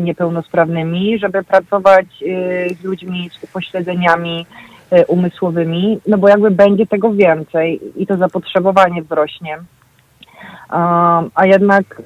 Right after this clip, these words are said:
jakby troska i opieka nad takimi dziećmi to jest, y, no, bardzo odpowiedzialne zadanie. Wiem, szkolenia rodziców, żeby,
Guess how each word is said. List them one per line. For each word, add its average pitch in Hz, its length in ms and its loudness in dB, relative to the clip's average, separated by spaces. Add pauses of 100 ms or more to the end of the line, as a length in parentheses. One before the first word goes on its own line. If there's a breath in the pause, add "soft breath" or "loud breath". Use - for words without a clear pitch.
jakby 185 260 0
troska 214 500 2
i 190 100 4
opieka 202 320 0
nad 190 200 -2
takimi 202 400 -2
dziećmi 196 460 -4
to 196 200 0
jest, 190 600 2
y, 202 40 -2 (1200)
no, 202 140 2
bardzo 202 260 4
odpowiedzialne 151 680 -2
zadanie. 135 460 -2 (1080 loud breath)
Wiem, 185 160 2
szkolenia 196 500 4
rodziców, 190 840 0 (240)
żeby, 175 340 -2